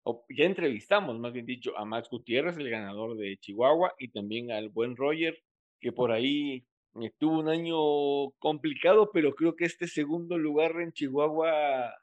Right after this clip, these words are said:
salvó las papas, ¿no? Salvó las papas del fuego para Roger, y creo que se va muy, muy satisfecho de la temporada regular. En Challenge, Coque de la Parra repitió victoria. Recuerden que ganó en Aguascalientes la fecha pasada.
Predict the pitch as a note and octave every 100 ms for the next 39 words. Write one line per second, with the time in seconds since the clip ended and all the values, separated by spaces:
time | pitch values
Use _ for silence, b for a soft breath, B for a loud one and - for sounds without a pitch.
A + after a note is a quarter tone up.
0 | _ _ _ _ A#2+ B2 B2+ D3+ D3 -
1 | A2+ - F#2+ F#2 E3+ F3+ A#2 A2 C3+ C3+
2 | C3+ C3 A#2+ G2+ A#2+ D3 C#3+ G#2 G2+ C3+
3 | F3+ F#3 F#3+ _ _ _ _ _ - A#2+
4 | C#3 D3 C#3+ A#2+ A2 _ - A2 B2+ B2+
5 | C#3 C#3+ C#3 C3+ C3+ B2+ G#2 A#2+ A2+ B2+
6 | A#2+ A2+ G#2+ A#2 A#2 A2+ A2 A#2+ B2 A2+
7 | F#2 F#2 F2+ _ _ _ _ - G3+ E3+
8 | - G3+ G#3+ G3 C#3+ - _ G3 G#3+ A#3+
9 | A3 D#3 B2 - F3+ G3+ G#3 E3+ C#3 A#2+
10 | A2+ D3 D3+ C#3 - D3+ D#4+ C3+ B2+ C3
11 | C#3+ B2+ G#2+ G#2 B2 C3+ A#2 - G#2 A#2
12 | B2+ B2+ A2 G2 A#2 B2+ F#2+ G2 C3+ E3
13 | F3+